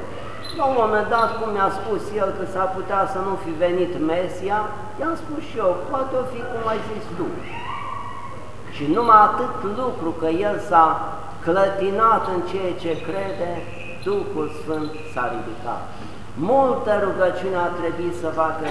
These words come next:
starețul, inclusiv cel păgubit de Duhul Sfânt, ca să-și recapete cinstea. Și fiindcă e o problemă de actualitate, că astăzi îl sărbăm pe Sfântul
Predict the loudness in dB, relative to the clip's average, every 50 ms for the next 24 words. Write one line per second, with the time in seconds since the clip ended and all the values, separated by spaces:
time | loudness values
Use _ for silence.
0 | -4 -4 -2 0 2 2 2 2 0 0 -2 -4 -6 -6 -6 -6 -6 -6 -8 -8
1 | -6 -4 -4 -4 -4 -4 -4 -4 -4 -4 -4 -2 -2 0 0 0 -2 -4 -4 -2
2 | 0 2 2 2 0 -2 -4 -8 -10 -10 -10 -10 -10 -6 0 2 4 4 4 4
3 | 2 0 0 0 -4 -2 0 0 0 0 0 0 0 0 -2 -2 -4 -4 -4 -4
4 | -4 -4 -2 -2 -2 -2 -2 -4 -6 -8 -8 -8 -6 -6 -6 -6 -2 0 0 0
5 | 0 -2 -6 -6 -6 -6 -8 -8 -8 -8 -8 -8 -8 -8 -10 -10 -10 -10 -10 -10
6 | -10 -10 -10 -10 -10 -10 -10 -10 -10 -10 -10 -10 -10 -10 -10 -10 -10 -10 -10 -10
7 | -10 -10 -10 -10 -10 -10 -10 -10 -10 -10 -10 -10 -10 -10 -8 -4 -2 -2 -2 -2
8 | -2 -2 0 0 0 0 2 2 4 4 4 4 4 2 0 0 0 0 2 2
9 | 0 0 2 0 0 0 0 0 2 4 4 4 4 4 2 2 2 2 2 2
10 | 0 0 2 4 4 4 4 2 0 -2 -2 4 8 10 10 10 8 4 -2 -2
11 | 0 0 -2 0 0 -2 -2 -2 0 -2 -2 -2 -2 0 0 0 0 0 -2 -6
12 | -4 -4 -2 -2 -4 -4 -4 -4 -2 -2 -2